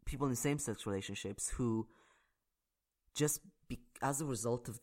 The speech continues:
how the situation was set up for them, have ended up having really strong, really authentic relationships because they weren't allowed to. So, of course,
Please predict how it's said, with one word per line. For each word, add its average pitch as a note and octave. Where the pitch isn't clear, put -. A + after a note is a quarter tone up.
how B2+
the A#2
situation G#2+
was F#2
set -
up C3
for -
them, -
have A2+
ended A2
up G2+
having G2+
really A2
strong, G2+
really G#2
authentic G2+
relationships -
because A2
they A2
weren't G#2
allowed G#2
to. -
So, F#2+
of -
course, G#2